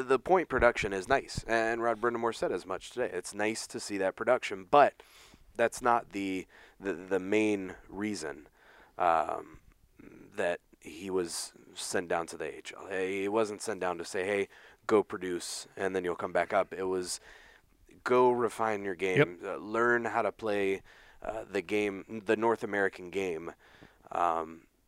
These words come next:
Speaker 1: and the points, the points were going to come because he's that type of
Speaker 2: Oh,
Speaker 1: player.
Speaker 2: he's unbelievably talented. But, yeah, this was about learning how to be more responsible defensively in a physical style game. And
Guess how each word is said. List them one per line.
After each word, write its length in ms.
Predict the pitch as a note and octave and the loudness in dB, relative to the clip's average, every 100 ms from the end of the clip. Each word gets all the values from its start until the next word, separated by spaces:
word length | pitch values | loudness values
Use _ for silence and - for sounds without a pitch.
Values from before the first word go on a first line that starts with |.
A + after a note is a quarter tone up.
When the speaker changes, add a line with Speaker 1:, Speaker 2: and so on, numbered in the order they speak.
| _ - | _ -8
Speaker 1:
and 460 | A2 G#2+ A2 G#2+ | -6 -4 -4 -4
the 60 | G#2 | -4
points, 600 | - A#2 G#2 - - - | 0 0 0 -6 -8 -6
the 120 | C#3 C3+ | -2 -2
points 400 | D#3+ D#3+ C#3 B2+ | 2 2 0 -2
were 100 | A#2 | 0
going 380 | A#2 A#2 G#2 F#2 | 4 4 4 -4
to 60 | |
come 360 | - G2+ D#2+ D#2+ | -2 -2 -2 -6
because 320 | G#2+ - G#2+ | -6 -4 -6
he's 160 | G#2+ F2+ | -6 2
that 200 | G#2+ - | 2 2
type 240 | - G2+ | -4 -6
of 80 | - | -4
Speaker 2:
Oh, 40 | A2+ | -4
Speaker 1:
player. 340 | F#2 - - | -4 -6 -8
Speaker 2:
he's 340 | - C3+ B2 - - - _ | -4 -2 -2 -8 -18 -20 _
unbelievably 760 | E3+ E3+ D3 C3+ C3+ A2 G#2 G#2+ | 0 4 6 6 4 2 -2 -4
talented. 600 | - B2 G#2+ F#2 F#2 F#2+ | -2 -4 -2 -4 -8 -4
But, 160 | C3+ E3 | 0 2
yeah, 220 | A3 G2+ - - - | 2 2 -8 -20 4
this 200 | G3 A3 | 6 6
was 160 | A#3 E3+ | 4 4
about 380 | D#3 C#3+ C#3+ - - - | 6 6 4 -2 -20 -4
learning 340 | B2+ D#3 E3+ | 2 2 2
how 240 | C#3 D3+ C#3 | 2 2 2
to 120 | B2+ | 0
be 140 | B2 | -2
more 260 | A2 G#2+ C3+ | 0 2 4
responsible 640 | D3 - C3 B2+ A#2+ B2 A#2 | 4 4 2 2 2 2 2
defensively 800 | A2 - B2 A2+ A2+ B2 B2 | -2 -2 0 0 2 4 4
in 60 | A#2+ | 2
a 100 | G#2 | -2
physical 720 | - - C#3 A#2+ - C#3 C#3 - _ _ - | -4 0 2 2 4 6 4 0 _ _ -10
style 400 | - C#3 B2+ C3+ | 0 4 6 4
game. 280 | D3+ B2 G2+ | 2 -2 -4
And 320 | A2+ C3+ D3 | -6 -4 -6